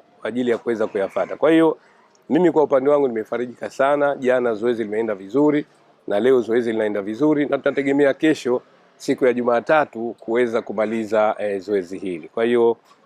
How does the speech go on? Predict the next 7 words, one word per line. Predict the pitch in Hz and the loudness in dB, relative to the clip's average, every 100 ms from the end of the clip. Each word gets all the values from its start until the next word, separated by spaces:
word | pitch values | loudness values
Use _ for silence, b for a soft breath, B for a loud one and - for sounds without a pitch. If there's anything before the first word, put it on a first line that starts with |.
| b _ | b _
bado | 127 147 147 | 2 2 2
tunaendelea | 131 113 110 110 120 117 | 0 0 0 2 2 0
kutoa | 113 98 98 | -4 -6 -4
wito | 104 139 - 135 131 - | 0 0 0 0 0 -2
na | 120 131 | -4 0
majimbo | 143 170 160 | 0 2 2
mengine, | 147 143 139 151 117 123 | 2 0 0 0 2 0